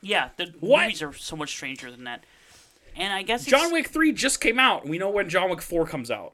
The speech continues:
Speaker 1: I guess it's for, like, studio planning sakes where they don't wanna, like, overlap each other or whatever.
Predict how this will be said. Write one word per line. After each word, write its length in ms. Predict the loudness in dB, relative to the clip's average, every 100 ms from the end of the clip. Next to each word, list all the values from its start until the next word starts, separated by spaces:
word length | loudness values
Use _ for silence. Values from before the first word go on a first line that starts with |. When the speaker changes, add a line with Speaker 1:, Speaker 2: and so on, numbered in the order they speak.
| -12
Speaker 1:
I 80 | -4
guess 180 | -4
it's 120 | -4 -8
for, 180 | -2
like, 180 | -2 -2
studio 520 | -6 -8 -4 2 2 2
planning 360 | -2 -4 -6
sakes 380 | -4 -4 -4 -8
where 80 | -6
they 100 | -6
don't 240 | -6 -6 -4
wanna, 220 | -4 -2
like, 220 | -4 -4
overlap 480 | -8 -8 -6 -6 -6
each 200 | -6 -2
other 260 | -2 -2
or 60 | -4
whatever. 480 | -2 -2 -2 -6